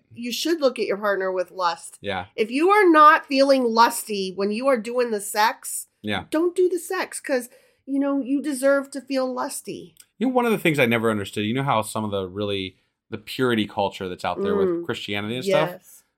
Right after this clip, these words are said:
Speaker 2: But, like, butt stuff's okay. You know, like, what,
Speaker 1: It,
Speaker 2: what the
Speaker 1: it's,
Speaker 2: fuck's up with that?
Speaker 1: it's not. It's not okay.
Speaker 2: Well, but, like,
Speaker 1: The
Speaker 2: it's
Speaker 1: loophole, the
Speaker 2: better.
Speaker 1: poophole
Speaker 2: It's better
Speaker 1: loophole.
Speaker 2: <laughs> than the, the other version of sex, right?
Speaker 1: Well, but it's, it is, but it isn't.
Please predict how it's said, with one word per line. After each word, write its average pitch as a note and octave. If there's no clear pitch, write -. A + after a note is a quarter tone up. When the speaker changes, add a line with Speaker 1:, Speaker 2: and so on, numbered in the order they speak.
Speaker 2:
But, D3
like, C3+
butt B2+
stuff's -
okay. E2
You A#2+
know, B2+
like, B2
what, C3+
Speaker 1:
It, C3
Speaker 2:
what E3+
the A#3+
Speaker 1:
it's, -
Speaker 2:
fuck's -
up -
with D#3
that? B2+
Speaker 1:
it's G#3+
not. F3+
It's -
not D#3+
okay. D3+
Speaker 2:
Well, C3+
but, B2
like, B2
Speaker 1:
The G#3+
Speaker 2:
it's C4
Speaker 1:
loophole, A#3+
the -
Speaker 2:
better. -
Speaker 1:
poophole A#3+
Speaker 2:
It's -
better C#3+
Speaker 1:
loophole. C3+
Speaker 2:
<laughs> D#3+
than C#3+
the, C3+
the C3+
other B2
version A2
of G#2
sex, F#2+
right? G#2+
Speaker 1:
Well, B3+
but B3
it's, A#3
it A#3+
is, C#4
but C4
it A#3+
isn't. F#3+